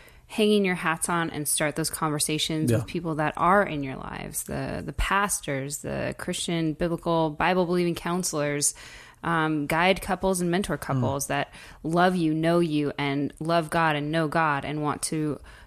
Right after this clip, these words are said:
Speaker 1: return you back to Him
Speaker 2: Yeah.
Speaker 1: in that way. So, um,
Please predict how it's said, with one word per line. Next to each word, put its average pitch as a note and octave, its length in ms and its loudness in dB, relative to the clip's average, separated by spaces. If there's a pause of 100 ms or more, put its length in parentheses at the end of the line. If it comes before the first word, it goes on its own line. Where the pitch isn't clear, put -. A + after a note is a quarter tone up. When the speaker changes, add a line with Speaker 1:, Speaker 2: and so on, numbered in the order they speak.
(160)
Speaker 1:
return F3 640 0
you F3 160 4
back E3 360 0
to - 120 -2
Him C#3+ 440 -2
Speaker 2:
Yeah. A2+ 140 4
Speaker 1:
in D3+ 120 -4
that C#3 180 -4
way. D3+ 320 -2
So, D3 460 0 (540)
um, C#3 380 -6